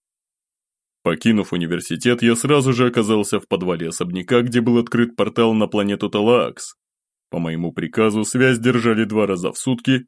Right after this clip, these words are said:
для чего каждый раз Бобику требовалось открывать пространственный тоннель между мирами, в ходе чего и происходил обмен данными.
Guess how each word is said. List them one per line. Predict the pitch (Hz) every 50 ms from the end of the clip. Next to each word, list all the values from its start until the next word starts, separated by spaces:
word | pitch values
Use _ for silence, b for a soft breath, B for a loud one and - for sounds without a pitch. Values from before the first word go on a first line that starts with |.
| -
для | 135 135 151 156
чего | 139 - 147 143 147 135
каждый | 139 139 131 127 107 107 120 117 113 113
раз | 110 127 131 127 117 113
Бобику | 107 107 131 135 120 120 120 120 123 117
требовалось | 120 113 104 98 98 95 92 87 85 -
открывать | 87 - - 98 101 101 101 -
пространственный | - 101 98 - - 101 98 95 87 - 87 87 82 78 73
тоннель | - 87 101 107 117 117 107
между | 107 107 101 90 87 90
мирами, | 87 92 107 151 170 143 92 58 - - _
в | -
ходе | - - 175 143 156 139
чего | - 143 139 131 139 151
и | - 156 123
происходил | - 131 131 123 117 - - 95 90 87 92 98 101
обмен | 98 90 92 101 98 104 107
данными. | 123 131 113 82 62 62 57 57 - 117